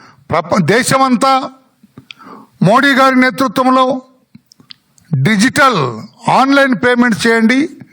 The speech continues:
డిజిటల్ పేమెంట్ చేయండి అని వారంటే, ఈ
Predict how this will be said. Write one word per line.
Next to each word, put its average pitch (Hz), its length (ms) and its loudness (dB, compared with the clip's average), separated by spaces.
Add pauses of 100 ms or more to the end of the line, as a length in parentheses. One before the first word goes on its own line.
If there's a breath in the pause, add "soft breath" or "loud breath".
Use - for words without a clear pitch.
(420 loud breath)
డిజిటల్ 233 360 2 (100)
పేమెంట్ 240 360 0
చేయండి 226 320 2
అని 214 160 0 (460 loud breath)
వారంటే, 220 580 2 (580 loud breath)
ఈ 208 40 4